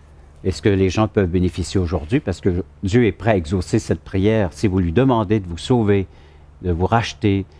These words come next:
de vous pardonner, de vous réconcilier, le Père et le Fils, d'un commun accord, vous accordent cette faveur. Une faveur non méritée, une grâce, mais elle est présente, elle est là, et c'est le véritable repos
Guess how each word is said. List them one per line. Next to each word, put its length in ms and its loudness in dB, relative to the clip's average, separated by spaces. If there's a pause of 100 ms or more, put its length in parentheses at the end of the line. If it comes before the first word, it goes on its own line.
(200)
de 80 -4
vous 120 0
pardonner, 640 0
de 80 0
vous 160 2
réconcilier, 880 0 (240)
le 160 2
Père 380 2
et 100 2
le 120 2
Fils, 520 -4
d'un 120 0
commun 280 2
accord, 400 0
vous 380 0 (160)
accordent 420 -2
cette 220 -6
faveur. 400 0
Une 80 0
faveur 300 0
non 180 4
méritée, 420 0
une 140 2
grâce, 520 0 (300)
mais 140 4
elle 80 2
est 100 2
présente, 480 -2
elle 140 2
est 140 4
là, 180 0 (220)
et 60 4
c'est 200 -2
le 100 4
véritable 520 0
repos 460 -2